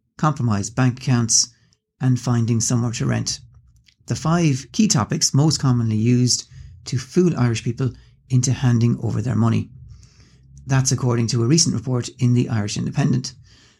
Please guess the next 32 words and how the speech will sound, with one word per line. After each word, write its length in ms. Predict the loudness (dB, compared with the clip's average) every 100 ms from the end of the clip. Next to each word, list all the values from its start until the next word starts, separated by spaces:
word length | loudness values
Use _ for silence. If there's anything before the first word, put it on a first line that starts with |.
| _ 0
And 100 | 2
also 240 | 4 4
mentioned 300 | 2 2 0
in 80 | 0
the 80 | -2
report 340 | -2 -4 -4
is 320 | 0 0 0
that 240 | 0 0 0
the 140 | -2
Gardaí, 520 | 0 2 2 2 0 -4 -20 _ _
Ireland's 360 | -2 2 2 0
police 240 | 0 0
force, 420 | -2 -6 -8 -10 -14 -20 -20 _ _ _
has 180 | -4 -2
stated 340 | 2 4 4 2
that, 400 | 2 2 -2 -8 _ _ _ _ _ -2
uh, 340 | 0 0 -2 -4 _ -2
criminal 320 | 2 4 2
reports 420 | 0 -4 -2 -4
about 380 | -2 -2 -2 -4
account 320 | -2 -2 0
takeover 500 | 0 -2 0 -2 -2
fraud, 360 | -6 -6 -6 -10 _ _ _ _ -20 -20 _ -6
where 180 | -2 0
a 60 |
criminal 400 | 2 4 4 0
gains 340 | 0 2 2 2
access 340 | 0 0 -2
to 100 | -2
your 80 | -2
bank 220 | 0 -2
account 320 | 0 0 0